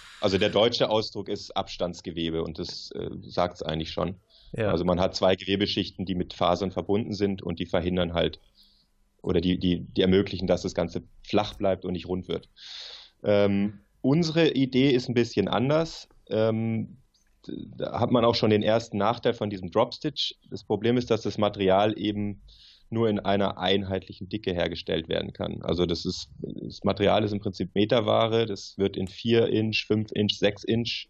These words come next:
Speaker 1: eingekauft, ausgeschnitten und zugeklebt sozusagen, ganz banal gesprochen. Was dabei völlig verloren geht, ist eigentlich das Wichtigste für ein Surfboard, und zwar die, die Formgebung, also der Shape.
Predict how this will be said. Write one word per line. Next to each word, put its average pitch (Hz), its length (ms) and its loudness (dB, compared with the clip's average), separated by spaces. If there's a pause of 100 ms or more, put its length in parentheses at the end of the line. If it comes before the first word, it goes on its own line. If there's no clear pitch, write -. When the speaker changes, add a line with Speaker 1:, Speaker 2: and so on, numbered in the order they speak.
(100)
Speaker 1:
eingekauft, 123 800 0
ausgeschnitten 107 800 0
und 92 160 0
zugeklebt - 540 -2
sozusagen, - 400 -4 (260)
ganz - 180 2
banal 85 320 4
gesprochen. 82 420 -6 (800)
Was 104 220 2
dabei 101 360 6
völlig 135 380 2
verloren 113 440 2
geht, 131 200 -8
ist - 300 -12
eigentlich 113 540 -2
das - 320 -18 (340)
Wichtigste 131 600 -2
für 104 120 -4
ein 92 60 -2
Surfboard, 120 520 -2
und 101 120 -8
zwar 95 200 2
die, 92 380 -2
die 95 60 -2
Formgebung, 92 560 0
also 82 140 -4
der 82 100 0
Shape. 90 280 0